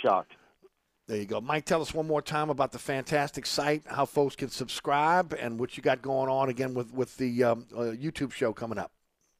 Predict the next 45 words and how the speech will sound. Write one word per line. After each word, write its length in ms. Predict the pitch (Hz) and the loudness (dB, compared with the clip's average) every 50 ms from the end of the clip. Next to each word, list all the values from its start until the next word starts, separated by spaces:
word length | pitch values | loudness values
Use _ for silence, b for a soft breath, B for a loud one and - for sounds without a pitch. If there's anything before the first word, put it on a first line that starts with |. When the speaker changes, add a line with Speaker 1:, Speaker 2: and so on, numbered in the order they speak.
| _ _ _ - | _ _ _ 10
Speaker 1:
That's 220 | 185 165 165 165 - | 10 10 10 8 4
it, 200 | - 185 151 - - | 2 2 2 4 6
tigerbait 440 | 170 165 180 165 175 160 180 180 160 | 6 6 6 4 2 0 0 2 2
dot 180 | 160 156 160 - | 2 2 2 4
com. 240 | - 170 175 175 175 | 6 8 10 10 10
Go 140 | 151 170 165 | 10 8 6
check 280 | - - - 180 170 175 | 6 6 6 6 6 6
me 140 | 165 165 | 4 6
out. 300 | 165 165 175 185 180 - _ - | 10 10 12 12 10 8 _ 6
Um, 500 | 165 156 151 151 151 147 139 131 127 120 _ _ _ _ - _ _ _ _ _ _ _ - | 8 10 10 12 12 10 10 8 6 -2 _ _ _ _ -20 _ _ _ _ _ _ _ 8
we, 140 | 143 143 151 | 10 10 12
we've 220 | 151 143 143 139 | 12 10 10 10
got 100 | 156 156 | 8 8
a 60 | 147 | 6
full-service 580 | - - 170 170 156 - - 180 170 156 147 139 - | 4 4 4 4 4 2 0 0 0 0 -2 -4 2
site 220 | - 170 170 165 - | 4 4 4 4 4
for 120 | 175 165 156 | 2 2 2
you 40 | 147 | 2
covering, 400 | - - 160 160 143 156 151 147 | 4 6 6 6 8 6 6 8
uh, 280 | 147 147 147 147 147 143 143 123 | 10 12 12 12 12 10 10 8
uh, 140 | 127 123 113 98 107 - _ - | 8 8 6 4 -4 -8 _ 4
football, 300 | 185 175 151 165 165 156 | 4 8 10 10 10 10
basketball, 580 | 139 165 165 165 - - 160 139 156 156 151 151 | 8 6 6 6 4 2 0 4 4 6 6 4
and 100 | 135 123 | 2 -2
baseball, 420 | 151 160 139 - - 170 170 165 | -2 -4 -2 2 4 6 6 6
and 100 | 151 131 | 4 4
plus 200 | - 160 156 135 - | 4 2 2 4 4
recruiting 440 | 143 135 - - 170 170 165 165 165 | 0 0 4 6 8 10 10 10 10
in 60 | 151 | 8
a 40 | 143 | 8
big 180 | 139 156 151 | 8 6 4
way. 320 | 143 151 160 156 156 151 147 _ _ - - _ _ _ _ _ - | 8 8 8 8 8 6 4 _ _ -20 -20 _ _ _ _ _ 8
And 120 | 143 143 147 | 10 12 12
on 120 | 151 147 | 12 12
our 120 | 143 143 | 12 12
YouTube 440 | 139 160 214 240 - - 196 175 156 - - | 12 12 8 8 8 10 10 8 8 8 6
show, 240 | - 175 160 160 160 | 8 10 10 10 10
L 160 | 160 165 170 | 8 8 6
S 60 | 160 - | 4 2
U 100 | - 156 | -4 0
Tigers 340 | - - 165 165 156 151 131 | 6 8 8 8 8 6 2
on 140 | 143 135 123 | 0 0 2
Tiger 340 | - 180 190 185 180 156 151 | 6 8 8 8 8 4 0
Bait, 380 | 123 117 113 - 143 143 143 _ _ _ _ _ _ _ _ _ _ _ _ _ - | -2 -2 -2 0 -2 -2 -2 _ _ _ _ _ _ _ _ _ _ _ _ _ 6
um, 580 | 123 139 139 143 143 143 139 139 135 135 139 | 8 12 12 12 12 12 12 12 10 8 6